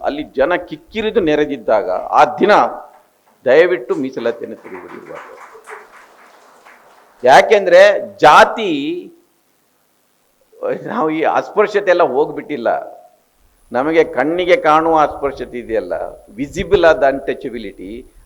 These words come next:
ಅದು ಹೋಗಿದೆ. ಅದು ಇನ್ವಿಸಿಬಲ್ ಆದ ಅನ್-, ಅನ್‌ಟಚಬಿಲಿಟಿ ನಮ್ಮ ಒಳಗಡೆ ಇದೆಯಲ್ಲ, ಅದು ಇನ್ನೂ ಇದೆ,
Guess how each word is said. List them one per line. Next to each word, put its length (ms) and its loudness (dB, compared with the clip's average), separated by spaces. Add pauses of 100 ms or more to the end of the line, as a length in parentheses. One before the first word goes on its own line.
(140)
ಅದು 200 0
ಹೋಗಿದೆ. 600 -8 (220)
ಅದು 100 -8
ಇನ್ವಿಸಿಬಲ್ 720 0
ಆದ 160 4
ಅನ್-, 320 0
ಅನ್‌ಟಚಬಿಲಿಟಿ 600 -4
ನಮ್ಮ 140 -6
ಒಳಗಡೆ 400 4
ಇದೆಯಲ್ಲ, 400 -2
ಅದು 240 -6
ಇನ್ನೂ 300 -10
ಇದೆ, 320 -8